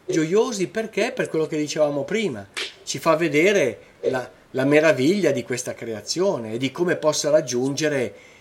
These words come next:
una risonanza armonica, eh, no? Eh, di, di, come dire, che ci pervade, che ci gratifica, che ci fa sentire integrati nel tutto, no? E quindi anche questa sensazione di piacere,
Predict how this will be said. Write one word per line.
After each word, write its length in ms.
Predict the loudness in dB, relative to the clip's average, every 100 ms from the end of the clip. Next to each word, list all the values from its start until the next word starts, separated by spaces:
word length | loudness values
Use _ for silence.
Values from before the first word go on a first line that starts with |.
| -14 -4
una 500 | 0 2 2 0 -10 -8
risonanza 1120 | -2 0 0 0 -2 -2 0 0 -2 -2 -2
armonica, 840 | -4 -4 -2 0 -2 -6 -6 -8 -12 -20 -20 -20 -12
eh, 120 | -8
no? 380 | 0 0 0 -6
Eh, 220 | -4 -4 -6
di, 280 | -2 -2 -2
di, 340 | -4 -4 -6 -16 _ -20 _
come 200 | -8 -4
dire, 400 | 0 0 0 -6 -14 _ _ -20
che 160 | -8 -4
ci 240 | -2 -2
pervade, 960 | 2 2 2 0 2 2 0 -2 -4 -4 -16 -20 -16 -8
che 180 | -4 -2
ci 400 | -2 -2 -2 0
gratifica, 1120 | 4 4 2 0 0 0 0 -8 -6 -8 -8 -14 -20 _ _ _
che 220 | -4 -4
ci 480 | -2 -4 -2 -4 -4
fa 160 | -4 -2
sentire 460 | -2 -2 0 0
integrati 640 | 2 0 0 -2 -2 -2 -2
nel 220 | -4 -2
tutto, 420 | -2 -2 -4 -6
no? 200 | -2 -2
E 140 | -2 -2
quindi 280 | -2 0 0
anche 320 | 0 -4 -8
questa 240 | -6 -8
sensazione 580 | -8 -6 -6 -4 -4 -4
di 100 | -4
piacere, 600 | -6 -6 -4 0 0 0